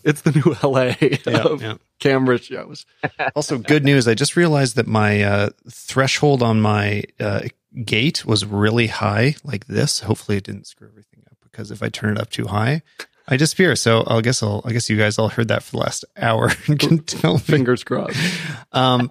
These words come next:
Speaker 2: but guys, thank you so much for coming on. Um, I'm super excited to see, uh, what's, what's coming out.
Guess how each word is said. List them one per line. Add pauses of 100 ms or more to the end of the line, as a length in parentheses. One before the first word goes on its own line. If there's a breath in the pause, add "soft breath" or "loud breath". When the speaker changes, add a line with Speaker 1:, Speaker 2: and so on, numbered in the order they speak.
(120)
Speaker 2:
but
guys,
thank
you
so
much
for
coming
on.
Um, (180)
I'm
super
excited
to
see, (360)
uh,
what's,
what's
coming
out.